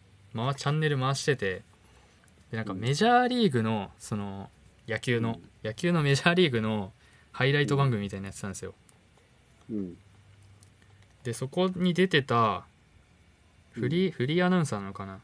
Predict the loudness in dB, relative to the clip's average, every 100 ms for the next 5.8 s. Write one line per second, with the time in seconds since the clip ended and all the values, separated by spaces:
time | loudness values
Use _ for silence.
0 | _ -20 _ _ _ _ -20 -20 -20 _
1 | _ -14 -12 -12 -16 -20 _ _ _ -20
2 | _ -6 -6 -4 -2 0 0 -2 -6 -12
3 | _ _ _ _ _ -10 -8 -8 -4 -4
4 | 0 2 4 2 -2 -6 -8 -4 -2 -4
5 | -8 _ _ _ -10 -10 -8 -12